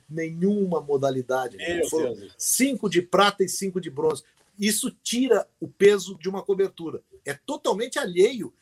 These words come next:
Speaker 1: à nossa vontade e à nossa produção, mas acaba mexendo. Por exemplo, o Brasil penta no Japão e na Coreia,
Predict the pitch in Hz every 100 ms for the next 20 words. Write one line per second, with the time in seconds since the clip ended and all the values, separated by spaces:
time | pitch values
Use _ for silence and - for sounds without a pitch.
0 | _ - 151 220 226 180 175 131 202 233
1 | 233 226 247 - 254 208 214 180 - _
2 | _ _ _ - 143 170 165 - - _
3 | - 139 - 180 185 180 175 - 151 110
4 | _ _ 185 185 185 156 165 139 220 -
5 | 208 247 226 160 147 139 139 - 185 170
6 | - 135 160 220 160